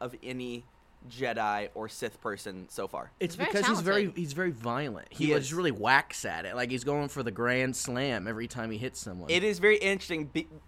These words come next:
Speaker 1: because whenever we first saw Kylo's lightsaber and it has, like, the two little horizontal lightsaber beams.
Speaker 2: Everyone was like, "What?"
Speaker 1: Everyone was like, "Yo, this is super whack." By the end of this trilogy, I am all in, and
Speaker 2: Oh,
Speaker 1: I
Speaker 2: yeah.
Speaker 1: love his
Speaker 2: I'm all
Speaker 1: lightsaber.
Speaker 2: in it, too.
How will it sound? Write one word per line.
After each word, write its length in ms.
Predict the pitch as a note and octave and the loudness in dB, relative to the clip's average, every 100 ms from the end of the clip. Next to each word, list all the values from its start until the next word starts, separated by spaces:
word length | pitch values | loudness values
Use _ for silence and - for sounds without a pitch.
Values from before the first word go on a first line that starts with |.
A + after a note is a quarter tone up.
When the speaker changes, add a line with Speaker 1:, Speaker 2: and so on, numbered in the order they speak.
| D#3 | -8
Speaker 1:
because 300 | D#3+ F3 D3+ - - | 0 2 0 -4 2
whenever 260 | F3+ G#3+ | 4 4
we 160 | F#3+ F#3+ | 2 0
first 320 | - A3 - | 4 2 4
saw 160 | G#3 G3 | 4 4
Kylo's 520 | - D#3+ D3+ D3+ B2+ | 6 6 8 4 4
lightsaber 500 | B2 B2 C#3+ C#3+ D3 | 2 2 -2 0 0
and 120 | C#3+ C3+ | -2 -2
it 60 | |
has, 220 | C3+ C#3 | 0 0
like, 200 | C3+ A#2 - - - | 2 -2 -4 -20 -2
the 100 | C#3 | 0
two 480 | C#3 - F#3 D#3 D3 | 0 -2 -2 0 0
little 720 | C#3 C3+ C#3+ C3+ C3 B2+ B2 - - - - - - | 0 2 4 6 6 4 0 -6 -20 -20 -20 -20 -14
horizontal 960 | D3 D3+ C#3+ A#2+ C3 B2+ C3 D3+ B2+ A#2+ | 2 4 4 2 2 2 0 0 0 4
lightsaber 600 | A#2+ B2 - C3+ B2+ B2 | 2 2 2 2 2 0
beams. 520 | B2 B2 D3 D3 - C3+ | -2 -2 -2 -4 -6 -2
Speaker 2:
Everyone 260 | C#3 B2+ | 0 0
was 80 | B2 | -2
like, 100 | F#2+ | -6
"What?" 480 | E2 F#4+ F#4+ F#4+ F#4+ | -6 -4 -2 -2 0
Speaker 1:
Everyone 600 | D3 D#3 E3+ E3 E3 D#3+ | 2 4 4 2 2 2
was 180 | D#3 C#3 | 2 4
like, 180 | C#3 - | 2 2
"Yo, 200 | C3+ C#3 | 2 2
this 200 | C#3 C3+ | 2 0
is 80 | C#3 | -2
super 220 | D3+ C#3 | -6 -4
whack." 340 | B2+ C#3 C#3 - | 2 4 4 4
By 140 | D#3 | 4
the 160 | D#3+ E3 | 4 -4
end 320 | F3+ F3+ F#3+ - | -2 -2 -2 0
of 200 | E3 D3+ | 0 2
this 240 | D3+ D3 - | -2 -4 -8
trilogy, 580 | - C#3+ C3+ B2+ B2+ A#2+ | -4 0 0 -2 -6 -2
I 280 | B2 B2 B2 | 2 2 2
am 160 | C3+ B2+ | -2 4
all 220 | A2+ A2 | 4 4
in, 220 | G#2 G2+ - | -4 -8 -6
and 160 | A2+ | 2
Speaker 2:
Oh, 100 | C#3+ | 4
Speaker 1:
I 20 | B2 A2+ | 6 4
Speaker 2:
yeah. 60 | |
Speaker 1:
love 120 | A2+ | 2
his 100 | A2 | 4
Speaker 2:
I'm 180 | B2+ C#3 | 4 4
all 120 | B2+ | 4
Speaker 1:
lightsaber. 80 | A2 | 2
Speaker 2:
in 60 | F#2+ | -4
it, 120 | - | -10
too. 180 | E2+ | -12